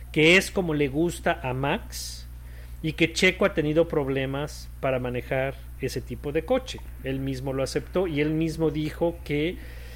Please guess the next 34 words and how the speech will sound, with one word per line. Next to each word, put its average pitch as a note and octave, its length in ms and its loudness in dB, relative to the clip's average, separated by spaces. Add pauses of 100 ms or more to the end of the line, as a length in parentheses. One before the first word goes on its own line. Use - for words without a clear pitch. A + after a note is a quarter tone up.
(120)
el D3 180 4
trabajo E3+ 500 6
que E3+ 140 0
Checo E3+ 300 2
está D#3+ 220 2
haciendo D#3 500 0
ahora C#3+ 440 4
para B2+ 240 2
este G3 360 4
coche E3 540 0
y C#3+ 80 -4
sobre C3 320 -2
todo F3+ 340 2
para C3+ 160 0
el B2 140 -2
coche E3+ 420 2
del C3+ 320 -2
año D#3 400 0
que C#3+ 160 -2
entra C#3 460 -4
ha C3+ 60 0
sido C#3 240 -4
muy D3+ 200 0
valioso C#3+ 440 0
para C3 160 -2
el C3+ 100 -2
equipo G#3 420 -4 (360)
y D3+ 80 0
por D3 240 4
eso E3 260 6
le D3 100 2
extendieron B2+ 540 -2
el B2+ 140 -4
contrato. E3 600 -2